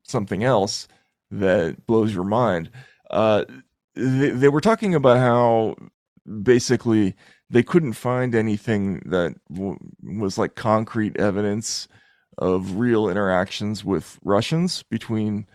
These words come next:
uh, you know, uh, tr-, with Trump's team. And they, and they casually dropped the <laughs> news that, "Yeah, we find that they were talking to this Maltese professor who turned out to be an M I six agent."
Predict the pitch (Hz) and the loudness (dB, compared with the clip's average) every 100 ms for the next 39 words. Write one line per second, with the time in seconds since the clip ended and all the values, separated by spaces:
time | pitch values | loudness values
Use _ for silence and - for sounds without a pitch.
0 | _ _ _ 101 98 95 80 85 104 82 | _ _ _ -6 -4 -2 -4 -4 -4 -6
1 | 120 - - 95 - 113 - 101 82 107 | -8 -20 -12 -12 -10 -10 -8 -8 -4 -6
2 | - 117 117 - 156 175 175 _ _ _ | -2 -2 -2 -4 -2 -2 -6 _ _ _
3 | _ - 127 131 123 139 143 - 135 170 | _ -2 0 0 2 2 2 2 2 2
4 | 165 156 131 135 131 - 127 120 127 - | 2 0 2 4 2 2 0 4 4 6
5 | 143 110 107 110 - - - - 170 170 | 4 4 4 4 4 -8 -20 -2 4 4
6 | 160 160 185 208 202 147 - 143 139 156 | 4 2 2 0 2 0 2 0 0 0
7 | 160 165 147 123 107 101 - - - _ | -2 0 0 2 2 0 -2 -8 -12 _
8 | _ - 117 135 135 139 131 - 101 - | _ -2 4 4 4 4 2 2 -2 2
9 | 131 147 120 101 110 104 127 127 123 117 | 2 2 -2 -2 -2 -4 -4 -2 0 -2
10 | 123 113 110 104 107 120 101 92 - 110 | -2 -4 -2 0 -2 0 -2 -2 -4 -6
11 | - 101 57 - 52 | -2 -4 -4 -6 -10